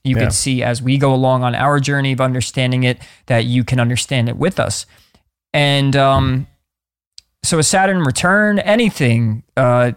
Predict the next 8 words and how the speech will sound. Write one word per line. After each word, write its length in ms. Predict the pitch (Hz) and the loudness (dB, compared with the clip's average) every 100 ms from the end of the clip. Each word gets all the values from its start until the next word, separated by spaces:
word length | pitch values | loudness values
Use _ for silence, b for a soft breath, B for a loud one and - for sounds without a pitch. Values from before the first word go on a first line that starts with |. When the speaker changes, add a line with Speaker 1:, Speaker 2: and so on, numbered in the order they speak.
| - | -4
Speaker 1:
you 80 | 156 | 0
know, 280 | 120 131 139 | 0 0 -2
composite 580 | 131 110 160 175 147 | -4 0 0 0 -2
charts, 360 | 120 135 113 110 | -4 -2 -2 -2
relationships, 840 | 120 127 170 - 123 - 107 - | -4 -2 0 0 -2 -2 -4 -8
jobs, 720 | - 143 143 160 127 117 - - | -4 0 2 2 0 -4 -8 -6
Speaker 2:
Mm-hmm. 220 | - 139 | -4 -2
Speaker 1:
midheavens, 720 | 156 147 127 117 107 101 - | 0 0 0 -2 -6 -8 -14